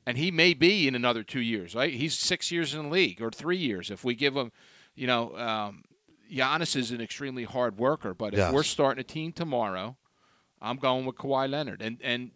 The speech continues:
Speaker 1: the, some of the stuff that you talked about, did you hear after he made that amazing shot?
Speaker 2: Yeah.
Speaker 1: He was, he was interviewed, and the
Speaker 2: Yep.
Speaker 1: woman, I, pardon me for forgetting her name, um,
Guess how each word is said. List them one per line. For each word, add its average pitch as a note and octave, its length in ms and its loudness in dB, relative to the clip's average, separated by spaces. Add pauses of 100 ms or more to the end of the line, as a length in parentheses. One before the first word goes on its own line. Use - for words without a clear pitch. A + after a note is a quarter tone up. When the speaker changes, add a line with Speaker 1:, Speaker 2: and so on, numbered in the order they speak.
(140)
Speaker 1:
the, G#2+ 80 -12
some E3 220 -2
of E3+ 40 -4
the D3 60 -2
stuff D3 260 -2
that C3 80 -8
you C3+ 120 -4
talked A#2 300 -2
about, G2 200 -8
did A2+ 140 -10
you E3 100 -6
hear D#3+ 460 0
after E3+ 500 -2
he C#3+ 180 -6 (120)
made B2+ 240 -6
that A2+ 160 -6
amazing G#2+ 520 -8
shot? F2+ 420 -10
Speaker 2:
Yeah. B2 140 0 (200)
Speaker 1:
He C3 140 0
was, B2 440 4
he B2+ 200 -6
was A#2+ 320 -6
interviewed, G#2+ 640 -4
and G2+ 160 -10
the G2+ 60 -8
Speaker 2:
Yep. G2 120 4
Speaker 1:
woman, A2+ 340 -4 (240)
I, G#2+ 120 -8 (480)
pardon B2 280 -2
me A2+ 100 -4
for G#2+ 200 -10
forgetting A2 380 -10
her G2+ 100 -8
name, A2 420 -2 (420)
um, G#2+ 440 -2